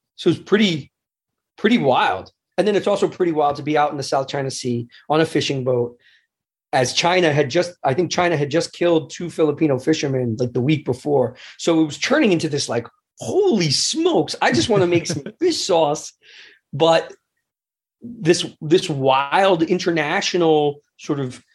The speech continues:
Speaker 1: situation based around food was going on. And
Speaker 2: Oh,
Speaker 1: still
Speaker 2: yeah.
Speaker 1: is today.
Speaker 2: No, you think about it. I mean, uh, they're talking about it here in America with, like, you know, the Chinese and other foreign governments. They, they, they've bought a,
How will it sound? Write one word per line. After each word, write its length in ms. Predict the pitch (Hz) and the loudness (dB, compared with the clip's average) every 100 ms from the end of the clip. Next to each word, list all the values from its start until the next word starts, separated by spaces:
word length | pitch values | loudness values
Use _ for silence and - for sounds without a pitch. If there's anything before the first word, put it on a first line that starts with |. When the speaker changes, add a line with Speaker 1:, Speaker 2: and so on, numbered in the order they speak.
| _ | _
Speaker 1:
situation 760 | - 170 - 151 180 - 156 127 | -8 -2 0 2 2 2 0 2
based 280 | 143 156 151 | 0 0 0
around 280 | 143 135 | 0 0
food 420 | 127 156 165 151 131 | -2 -4 -2 -2 -2
was 160 | 123 | -4
going 300 | 120 139 123 | -2 -2 -2
on. 300 | 123 131 92 - _ _ _ | -2 -4 -8 -16 _ _ _
And 100 | 135 | -2
Speaker 2:
Oh, 100 | 175 | 2
Speaker 1:
still 260 | 175 180 127 | 4 4 2
Speaker 2:
yeah. 40 | |
Speaker 1:
is 320 | 107 92 _ _ | -2 -12 _ _
today. 260 | 110 117 95 - _ _ | -8 -8 -8 -16 _ _
Speaker 2:
No, 200 | 202 247 | -2 2
you 140 | 156 131 | 2 2
think 200 | 208 131 | 2 2
about 240 | 117 117 | 2 2
it. 140 | 123 | 2
I 80 | 127 | 2
mean, 360 | 123 123 120 123 | 2 0 0 -4
uh, 140 | 143 | -6
they're 200 | 120 127 | -2 -2
talking 300 | 127 131 113 | 2 0 0
about 240 | 117 113 107 | 0 0 0
it 80 | |
here 380 | 98 143 147 147 | -2 0 0 0
in 140 | 131 117 | 0 0
America 480 | 123 131 135 143 | 2 0 2 0
with, 260 | 107 110 - | 0 -2 -2
like, 260 | 113 110 - _ _ _ _ _ _ - | -4 -4 -6 _ _ _ _ _ _ -4
you 120 | 175 | -2
know, 60 | |
the 120 | 117 131 | -2 -2
Chinese 480 | 156 143 147 147 | 0 2 2 2
and 120 | 127 127 | 2 2
other 280 | 139 131 | 2 0
foreign 360 | 104 127 117 113 | -2 -2 0 2
governments. 680 | 113 113 113 127 147 - - | 0 0 0 -2 -4 -14 -10
They, 200 | 131 127 | -6 -6
they, 300 | 113 123 120 | -2 0 0
they've 320 | 123 123 107 | 0 -2 0
bought 280 | 95 127 117 | 2 2 2
a, 120 | 107 | -2